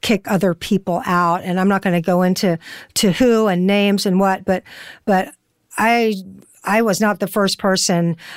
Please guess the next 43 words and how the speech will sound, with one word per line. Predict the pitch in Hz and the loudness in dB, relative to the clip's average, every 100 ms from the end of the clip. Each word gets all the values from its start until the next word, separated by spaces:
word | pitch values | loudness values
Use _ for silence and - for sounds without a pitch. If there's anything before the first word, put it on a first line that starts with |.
| - | -4
I | 196 | 0
was | 185 180 | 2 2
just | 190 - | 0 0
the | 185 | 0
one | 180 180 185 | 2 0 -2
that | 175 | -2
it | 170 | -2
actually | 170 - - 165 | -4 -4 -2 0
worked | 170 175 - | 0 -2 -2
on. | 175 160 165 | -2 0 0
So | - 196 | 2 2
what | 214 208 | 2 0
happened | 220 220 214 | -2 0 2
was | 196 202 | 2 0
I, | 185 175 - - - - - | 0 0 -4 -20 -20 -16 -2
uh, | 185 185 | 0 0
a | 185 | -2
tour, | - - 220 214 220 226 - | -2 2 2 2 0 -2 -4
uh, | 214 233 | -2 0
and | 247 226 214 | 2 0 0
they | 285 | 0
were, | 311 294 254 - - 214 | 2 2 0 -4 -12 -4
a | 233 226 | -2 -2
couple | - 277 269 | -2 -2 -2
of | 247 | 0
people | 247 220 | 0 2
were | 196 | 2
mad | 196 196 208 | 2 0 -2
at | |
me | 202 196 | -2 0
anyway | 196 214 220 220 | 0 2 0 0
'cause | 214 | -2
I | 196 | 0
had | 180 180 | 0 0
done | 190 190 180 | 0 0 0
this | 185 - _ | -2 -6 _
Twitter | - 220 202 202 | -4 0 2 2
memoir | 185 185 202 208 | 0 2 2 2
and | 208 185 | 0 0
they | 175 | 0
didn't | 208 202 | -2 -2
like | 170 190 247 | -2 0 0
it. | 247 | 0